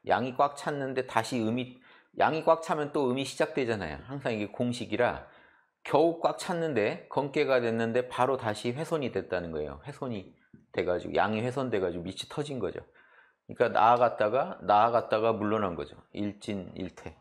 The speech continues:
나아갔다 물러난. 그러니까 이, 이런 흐름 속에서 이해한 겁니다. 순양이 됐다가 바로 다시 음이 생겨버렸다. 이런,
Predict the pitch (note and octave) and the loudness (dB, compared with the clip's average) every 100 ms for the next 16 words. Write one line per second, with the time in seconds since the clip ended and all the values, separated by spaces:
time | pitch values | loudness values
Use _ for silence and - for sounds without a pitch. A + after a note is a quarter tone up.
0 | - - F2+ F2+ F2 - G2+ F2 F2 F#2+ | -6 2 4 4 0 0 0 0 0 0
1 | F2+ E2+ - _ _ _ _ _ _ _ | 0 -4 -10 _ _ _ _ _ _ _
2 | _ - F#2+ G2 G2 B2 C3+ F3+ G#3 G#3 | _ -2 0 2 2 4 4 4 4 2
3 | F3+ C3+ B2+ G2 G2+ G2+ F2 D#2+ D2+ F#2 | 2 2 2 2 4 4 2 -2 0 -2
4 | - G3+ F#3 F3 D3 B2+ - A#2+ B2 A2+ | 0 0 0 0 0 0 2 2 2 2
5 | A#2 G2+ F#2 - F#2+ F#2+ G2 A2 G#2 F#2 | 2 2 -2 -2 -2 -2 -2 -2 -2 0
6 | D#2 - - - - G2 G#2+ | -2 -2 -6 -6 -2 -2 0